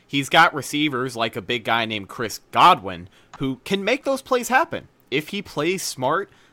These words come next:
the touchdowns will come. Because, let's say, for example, Chris Godwin, a guy who has multiple yard after catch touchdowns this season, he can make stuff like that happen. So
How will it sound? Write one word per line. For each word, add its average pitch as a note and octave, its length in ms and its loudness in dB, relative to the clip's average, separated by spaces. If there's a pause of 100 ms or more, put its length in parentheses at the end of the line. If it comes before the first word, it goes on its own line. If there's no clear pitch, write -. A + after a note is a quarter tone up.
the D3+ 100 -2
touchdowns F3 640 -2
will C#3 220 -4
come. C#3 480 0 (340)
Because, C#3 460 -2
let's D#3+ 200 -6
say, D#3+ 120 -2
for D3+ 160 -4
example, E3 380 -4
Chris C#3 220 -4
Godwin, F3+ 380 0
a A2+ 60 -6
guy B2+ 200 2
who B2+ 100 -4
has G#2+ 180 -4
multiple A#2+ 580 -6
yard A#2 280 -2
after A2 240 -2
catch A2 320 -6
touchdowns G#2+ 520 -4
this F#2+ 160 -10
season, G#2+ 360 -10 (260)
he E3+ 140 -6
can E3 140 -6
make D3 160 -4
stuff B2+ 240 -2
like A#2+ 180 -2
that F#2 160 -2
happen. F#2+ 420 0
So C#3 400 0